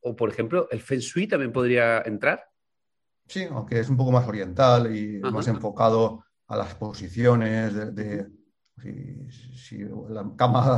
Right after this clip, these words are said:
Speaker 2: apunta hacia el norte, vas a tener más felicidad. Eso es un poco más
Speaker 1: Diferente,
Speaker 2: subjetivo
Speaker 1: ¿no?
Speaker 2: para mí, ¿eh?
Speaker 1: Ajá, ajá, ajá.
Speaker 2: Eh, lo veo más esencia pura,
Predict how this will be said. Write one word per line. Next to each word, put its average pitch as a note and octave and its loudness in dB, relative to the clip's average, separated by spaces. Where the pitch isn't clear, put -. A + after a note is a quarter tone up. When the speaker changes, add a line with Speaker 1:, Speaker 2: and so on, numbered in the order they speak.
Speaker 2:
apunta B2+ 0
hacia B2 0
el A#2 2
norte, C3 2
vas B2 -2
a G2+ -12
tener A#2 -4
más A2+ -4
felicidad. G#2+ -4
Eso A#2 -14
es - -12
un A#2 0
poco A#2 -2
más A#2+ 0
Speaker 1:
Diferente, D3 -2
Speaker 2:
subjetivo B2 2
Speaker 1:
¿no? A2 -2
Speaker 2:
para A2+ 2
mí, B2 6
¿eh? G#2+ 2
Speaker 1:
Ajá, A#2 -2
ajá, A#2 -2
ajá. A#2 -10
Speaker 2:
Eh, A2+ -10
lo B2 4
veo C3+ 4
más C#3 4
esencia B2 4
pura, C3+ 2